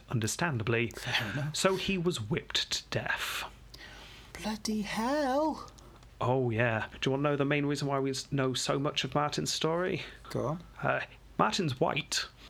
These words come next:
Speaker 2: Oh.
Speaker 1: Yeah, so the story was picked up by the New York World newspaper, and people were appalled.
Speaker 2: How dare they could treat a human being that way?
Speaker 1: Yeah, exactly. Uh, it, it was picked up on in a big way.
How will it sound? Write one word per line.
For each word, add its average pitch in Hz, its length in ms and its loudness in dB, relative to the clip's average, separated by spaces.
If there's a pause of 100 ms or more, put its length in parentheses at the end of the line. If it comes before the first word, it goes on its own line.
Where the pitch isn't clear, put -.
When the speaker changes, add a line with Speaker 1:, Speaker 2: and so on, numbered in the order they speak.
Speaker 2:
Oh. 113 680 0 (400)
Speaker 1:
Yeah, 113 380 4 (120)
so - 160 -2
the 123 100 0
story 151 300 2
was 120 120 0
picked - 300 0
up 135 200 0 (100)
by 117 160 6
the 107 80 0
New 110 200 2
York 110 440 0
World 113 320 0
newspaper, 120 760 0 (280)
and 110 200 0
people 143 320 0
were 104 200 0
appalled. 120 720 0
Speaker 2:
How 165 180 4 (160)
dare 262 180 6
they 196 100 4
could 156 180 2
treat 175 240 2
a 135 40 -2
human 127 340 0
being 113 320 0
that 104 140 -4
way? 104 220 -4 (300)
Speaker 1:
Yeah, 113 380 2
exactly. 120 600 2
Uh, 127 220 4
it, 135 320 2
it 151 100 2
was 165 120 0
picked 175 280 0
up 156 160 0
on 135 100 4
in 113 100 2
a 110 40 -2
big 104 240 0
way. 110 400 0